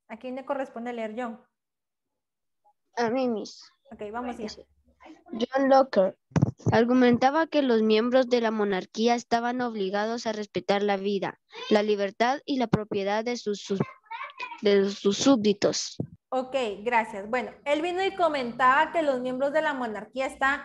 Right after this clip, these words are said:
Speaker 1: obligados a respetar la vida, la libertad y la propiedad de sus súbditos. Aquí estábamos hablando de la monarquía, entraba, eh, el rey, la nobleza y el clero, ¿verdad?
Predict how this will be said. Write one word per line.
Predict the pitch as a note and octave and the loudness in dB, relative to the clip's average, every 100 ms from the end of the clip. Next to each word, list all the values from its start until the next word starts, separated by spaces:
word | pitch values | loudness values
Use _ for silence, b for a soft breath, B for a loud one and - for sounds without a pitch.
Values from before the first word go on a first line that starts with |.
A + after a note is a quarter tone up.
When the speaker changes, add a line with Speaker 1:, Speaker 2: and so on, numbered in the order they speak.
| - - | -10 2
Speaker 1:
obligados | C#4+ C#4+ A#3+ C4+ C4 A3 C#4 D#4+ G4 F#4 C#4+ | 6 6 4 -2 -2 0 4 6 6 4 4
a | B3 | 2
respetar | A#3 A#3+ - A3 A#3+ C4+ D4 | 2 -2 -8 -4 0 2 2
la | C4+ A#3+ | 0 0
vida, | C4 C4+ D4+ - _ _ - | -2 -2 -4 -4 _ _ -4
la | A#3 | -2
libertad | A#3+ A#3 G#3+ A3+ A#3+ C4 - | 0 0 -2 0 0 0 -4
y | C4 | -4
la | B3 A#3+ | -2 -2
propiedad | A#3+ A#3 A#3 A3 A#3+ C#4+ | -2 -6 -2 0 4 4
de | C#4+ | 4
sus | A3 | 0
súbditos. | A#3+ A3 F#3+ - F#3 | -6 -8 -8 -10 -8
Aquí | G3 C#4 | -4 -4
estábamos | D4+ D#4+ A3 D4+ | 2 2 2 -2
hablando | B3+ C4+ | -4 -4
de | C4+ | -4
la | |
monarquía, | B3+ A3+ G3 - D#4 C#4+ | -4 -6 -8 -4 -2 -2
entraba, | C4 A#3+ A#3+ A#3+ A#3+ B _ | 2 4 4 2 -2 B _
eh, | A3+ A3 A3 G#3+ G#3+ | -4 -2 0 -2 -2
el | A3 A3 | -4 0
rey, | B3+ C#4+ D4+ | 6 6 6
la | C#4+ B3 | 2 2
nobleza | G3+ G#3+ C4 C#4 - C#4 C#4+ A#3+ | 0 -2 0 -2 -2 -2 -2 -4
y | A3+ | -8
el | G3+ | -8
clero, | - D4+ A3 F3 | 0 2 2 -2
¿verdad? | F#3 G3+ B3+ | -6 -2 0